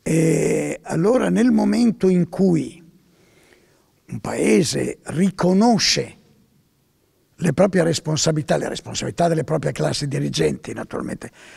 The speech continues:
parliamo sempre di questo, quel paese migliora la sua condizione sia di relazione con se stesso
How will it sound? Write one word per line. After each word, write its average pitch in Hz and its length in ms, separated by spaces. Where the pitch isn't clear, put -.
parliamo 147 540
sempre 151 640
di 139 200
questo, 202 800
quel 208 240
paese 151 800
migliora 185 720
la - 140
sua - 280
condizione 139 840
sia 240 320
di 190 120
relazione 160 440
con 214 160
se - 140
stesso 196 440